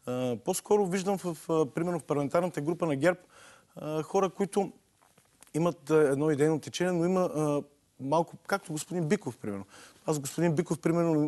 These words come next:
а, не бих го нарекал нито демократ, нито либерал, нито нещо друго. Господин Биков е един български патриот. Аз го познавам много години. И неговите възгледи не се различават от моите възгледи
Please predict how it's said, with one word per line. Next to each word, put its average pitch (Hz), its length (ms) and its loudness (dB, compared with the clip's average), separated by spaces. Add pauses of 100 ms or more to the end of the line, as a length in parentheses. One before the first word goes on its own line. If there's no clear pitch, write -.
(100)
а, 143 120 2
не 143 100 4
бих 147 180 4
го 143 140 2
нарекал 156 340 4
нито 156 220 0
демократ, 139 520 2
нито 151 220 0
либерал, 147 400 4
нито 151 200 0
нещо 147 220 -2
друго. 156 280 -4
Господин 160 320 -4
Биков 143 320 -2
е 180 40 4
един 170 260 0
български 160 340 0
патриот. 165 400 0
Аз 139 140 0
го 127 60 -10
познавам 135 420 -2
много 165 240 4
години. 123 320 -2 (560)
И 135 60 0
неговите 165 400 4
възгледи 170 340 4
не 165 80 2
се 175 140 0
различават 165 480 2
от 156 100 -8
моите 175 240 2
възгледи 160 440 0